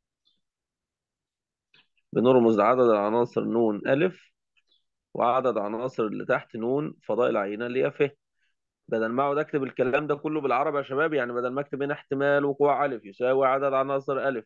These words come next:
على عدد عناصر ف كده، بكتب على طول لام ألف تساوي نون ألف على نون ف. ف دي فضاء العينة، ألف ده الحدث اللي ممكن يحصل، ولام هو الاحتمال، ونون هو عدد العناصر. تعال كده نطبق على ال-،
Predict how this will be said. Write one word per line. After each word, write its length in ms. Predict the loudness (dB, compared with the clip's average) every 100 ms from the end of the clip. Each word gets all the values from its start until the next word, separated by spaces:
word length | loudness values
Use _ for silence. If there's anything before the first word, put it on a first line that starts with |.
| -10
على 200 | -8 -4
عدد 280 | -2 -2 -2
عناصر 500 | -4 -2 -4 -6 -4
ف 80 | -2 -2 -2 -4
كده، 320 | -2 -2 -2 -6 _ _ _
بكتب 280 | 0 2 2
على 160 | 2 2
طول 220 | 2 2
لام 180 | 0 -2
ألف 220 | -4 -4
تساوي 440 | -6 0 0 2
نون 220 | -2 -2
ألف 280 | -2 -2 -2
على 160 | -4 -4
نون 180 | -8 -4
ف. 120 | -4 -4 _ _ _
ف 60 | 0
دي 200 | 0 -2
فضاء 340 | -2 -2 0
العينة، 440 | -2 0 -2 -4
ألف 160 | -6 -6
ده 100 | -6
الحدث 360 | -2 -4 -4 -6
اللي 120 | -4
ممكن 280 | -4 -4 -4
يحصل، 380 | -4 -2 -4 -4 _ _ _
ولام 360 | 0 2 0 -2
هو 160 | -2 -2
الاحتمال، 540 | -4 -6 -2 0 2
ونون 280 | 0 0 0
هو 140 | 2
عدد 280 | 2 2 -2
العناصر. 440 | -6 -8 -14 -12
تعال 300 | -2 0 0
كده 180 | 0 -2 -2
نطبق 300 | -2 0 2
على 200 | 2 2
ال-، 240 | -2 -6